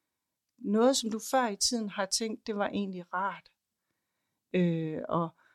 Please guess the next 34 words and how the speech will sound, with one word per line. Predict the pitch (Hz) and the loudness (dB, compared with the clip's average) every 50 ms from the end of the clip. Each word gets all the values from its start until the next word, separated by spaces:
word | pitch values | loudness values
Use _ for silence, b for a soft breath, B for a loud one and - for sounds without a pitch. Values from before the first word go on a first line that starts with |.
| b b b _ - | b b b _ -4
øh, | 175 170 160 - - | -4 -4 -4 -4 -6
måske, | 165 175 175 - - - 196 175 - - - | -4 -2 -2 -2 -4 -4 -6 -6 -8 -10 -12
øh, | - 165 160 160 165 - - - 180 _ _ B B B B B B B B B B B B B B _ _ _ _ _ _ - | -10 -10 -10 -10 -14 -18 -20 -20 -20 _ _ B B B B B B B B B B B B B B _ _ _ _ _ _ -12
det | 185 180 | -10 -10
kan | - 170 | -6 -4
være, | 170 170 170 | -4 -2 -2
at | 170 | -2
man, | 170 165 175 - - - - - - - - - - _ | -4 -4 -4 -4 -6 -8 -8 -12 -14 -18 -20 -20 -18 _
øh, | 165 165 | -14 -14
øh, | - - - _ _ _ _ _ _ _ _ _ _ | -14 -16 -20 _ _ _ _ _ _ _ _ _ _
synes, | - - 175 156 - | -8 -6 -6 -6 -2
det | - 170 | -2 -2
var | 165 156 - - | -2 -2 -4 -6
rart | 165 - - - | -8 -8 -8 -10
at | 180 175 | -12 -14
give | - 170 | -8 -6
sig | - - 165 156 | -6 -6 -2 -2
tid | - - 190 185 170 | -2 0 0 -2 -4
til | 170 - - - 170 160 160 - - | -2 -2 -2 -2 -2 -4 -6 -6 -6
at | 156 160 156 170 156 | -6 -6 -6 -6 -4
tage | - - 180 175 160 | -2 -2 0 -2 -2
et | - - | -2 -4
varmt | 160 156 151 156 - - | -4 -4 -4 -6 -6 -6
bad | 175 165 156 156 165 165 156 | -6 -6 -6 -8 -10 -10 -12
og, | 156 156 151 - - - - - - | -12 -12 -10 -8 -8 -8 -10 -10 -10
og | 160 165 165 165 | -10 -10 -8 -8
nyse | 165 165 165 170 - - - | -8 -8 -8 -6 -6 -4 -4
sig | - 170 160 | -4 -4 -4
selv | - - 170 165 160 156 - - | -4 -4 -4 -6 -10 -10 -10 -10
sådan | - - - 165 - | -8 -8 -10 -8 -6
rent | 185 165 160 - - - - | -6 -6 -6 -8 -12 -14 -12
fysisk. | - 180 165 - - - - 185 165 - - - - _ | -12 -10 -10 -8 -8 -10 -8 -6 -4 -4 -4 -4 -8 _
Og, | - - - 165 165 _ _ B B B B B B B B B B B B B B B B B B B B _ - | -20 -20 -20 -20 -20 _ _ B B B B B B B B B B B B B B B B B B B B _ -2
øh, | 170 165 156 156 156 | 0 0 0 -2 -4